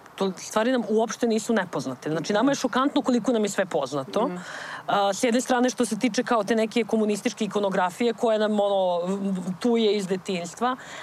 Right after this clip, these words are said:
Speaker 1: Ali ima još jedna mnogo ozbiljnija stvar, što mi vidimo da je to zemlja u tranziciji, a ovde niko to ne vidi.
Speaker 2: Ja.
Speaker 1: Jer mi prepoznajemo kioske na ulici, počeci pri-, počeci
Speaker 2: Billboarda.
Speaker 1: privatnog biznisa, dupli kurs,
Speaker 2: Mhm.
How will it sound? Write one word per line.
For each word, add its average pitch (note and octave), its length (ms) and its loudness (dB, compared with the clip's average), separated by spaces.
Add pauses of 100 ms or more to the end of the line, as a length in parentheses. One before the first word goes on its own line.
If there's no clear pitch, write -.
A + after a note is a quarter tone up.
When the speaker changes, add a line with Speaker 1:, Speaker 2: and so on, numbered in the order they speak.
Speaker 1:
Ali D4 200 2
ima E4 340 4
još G#4 220 2
jedna G#4 200 4
mnogo G#4 300 4
ozbiljnija B3+ 520 2
stvar, F3+ 380 -2 (260)
što - 260 0
mi C#4+ 140 4
vidimo G4+ 300 4
da G4+ 60 4
je - 40 -2
to G#4 140 2
zemlja G4 280 2
u D4 40 0
tranziciji, D4+ 560 0
a D4 40 4
ovde D4 180 0
niko E4+ 280 0
to C#4+ 160 0
ne A3 160 0
vidi. G3 260 -4 (220)
Speaker 2:
Ja. F3+ 80 -6
Speaker 1:
Jer D#4+ 120 2
mi G4 140 4
prepoznajemo C#4 720 0 (120)
kioske A#3 460 0
na A3 120 0
ulici, G#3+ 580 0 (360)
počeci B3 500 0
pri-, A3+ 400 0
počeci A#3+ 280 0
Speaker 2:
Billboarda. F#3+ 160 0
Speaker 1:
privatnog B3 400 0
biznisa, G#3+ 640 0
dupli A3+ 420 0
kurs, G#3+ 420 0
Speaker 2:
Mhm. F3+ 160 -6